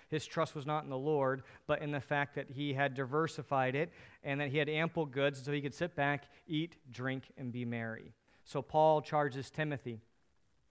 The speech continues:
in First Timothy six, seventeen through nineteen. Let me turn there for you. First Timothy chapter six, verses seventeen through nineteen.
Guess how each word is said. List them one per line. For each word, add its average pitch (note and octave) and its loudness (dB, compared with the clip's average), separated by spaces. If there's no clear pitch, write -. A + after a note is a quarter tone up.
in C3 -2
First E3 0
Timothy D#3 -2
six, - -4
seventeen D#3 -2
through D3 -4
nineteen. C3 -4
Let C3+ -8
me C#3+ -8
turn C3+ -4
there B2+ -2
for C3+ -6
you. C#3+ -4
First E3 0
Timothy D#3+ -2
chapter D3+ -2
six, - -4
verses C#3 -4
seventeen C#3 -2
through B2+ -8
nineteen. A#2+ -8